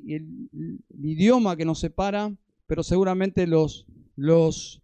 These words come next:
receptores originales lo entendieron, pero nosotros, para nosotros es difícil saber qué significa esta expresión "con temor y temblor". Pero podríamos hacer un intento,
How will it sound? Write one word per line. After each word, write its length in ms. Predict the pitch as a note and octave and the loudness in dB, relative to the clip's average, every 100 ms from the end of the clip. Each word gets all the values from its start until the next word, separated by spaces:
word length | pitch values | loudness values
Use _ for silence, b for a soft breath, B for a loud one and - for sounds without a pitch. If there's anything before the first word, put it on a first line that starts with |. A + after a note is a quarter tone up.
| _ | _
receptores 920 | - E3+ - E3 - G#3+ G#3 F#3+ - - _ _ | 0 2 2 0 2 4 4 2 -6 -20 _ _
originales 680 | - D#3+ F3 E3+ F3+ G#3 F#3+ | -2 0 0 0 0 0 2
lo 80 | F3 | 2
entendieron, 580 | E3+ E3 E3 A3 G3+ E3+ | 0 -2 -2 -2 -2 -2
pero 160 | D#3+ | -4
nosotros, 640 | F3 A3 A3+ A3 A3 - _ _ - | -2 -2 0 0 -2 -6 _ _ -4
para 220 | F#3+ G#3+ | -2 -2
nosotros 440 | G3 A3+ A3 F3+ F#3 | -2 0 -2 -2 0
es 120 | F#3 | 0
difícil 440 | G3 - C4 C4 | 2 0 -2 -2
saber 320 | - F#3 F#3+ - | -4 -2 -2 -2
qué 180 | A3 | -2
significa 800 | - G3+ F3 D3+ E3+ D3 D3+ D#3+ - _ _ _ _ | -2 -4 -6 -4 -4 -2 -6 -6 -14 _ _ _ _
esta 300 | E3 E3+ F3 | -4 -2 -2
expresión 580 | - D#3 - F3+ F3+ F3+ | 0 -2 0 2 2 0
"con 240 | - D#3 D#3+ | 2 2 2
temor 320 | D#3+ F3 F3+ | 0 0 -2
y 60 | |
temblor". 560 | - D#3+ F3 G#3+ D#3 A2 _ _ _ _ _ _ _ _ _ _ _ _ | -4 -2 2 4 2 -2 _ _ _ _ _ _ _ _ _ _ _ _
Pero 220 | E3 F3 | 2 2
podríamos 500 | F3 F3+ F#3+ A3+ G#3+ | 4 4 4 2 0
hacer 160 | F3 G3+ | -2 0
un 80 | G3+ | 0
intento, 640 | F3+ G3 G3 D#3+ C#3+ | 0 0 0 -2 -2